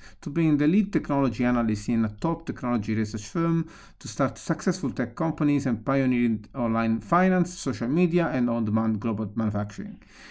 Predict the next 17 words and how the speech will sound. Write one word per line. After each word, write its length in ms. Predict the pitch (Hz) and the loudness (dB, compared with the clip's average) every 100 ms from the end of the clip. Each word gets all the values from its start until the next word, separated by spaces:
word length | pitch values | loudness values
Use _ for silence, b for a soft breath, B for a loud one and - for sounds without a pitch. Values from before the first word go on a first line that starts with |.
| B - | B 0
In 80 | 185 | 2
our 160 | 254 | 2
conversation 640 | - 120 110 104 123 104 104 | 0 0 0 -2 -4 -2 0
with 140 | 101 | -2
John, 420 | - 143 127 113 | 0 0 2 2
we 80 | 113 | 2
wanted 360 | 127 139 131 - | 2 0 -2 -6
to 40 | |
explore 380 | 110 - 165 131 | -8 -6 -2 0
how 260 | 117 151 139 | 2 2 2
the 140 | 117 | 2
rapid 340 | 120 117 104 | 2 2 -2
power 240 | 127 123 113 | -2 -2 -2
shifts 460 | 107 139 - - | -2 -4 -6 -6
we 160 | 117 107 | 0 0
are 100 | 101 | 0
witnessing 680 | 123 147 107 101 98 110 | -2 -2 -4 -4 -4 -6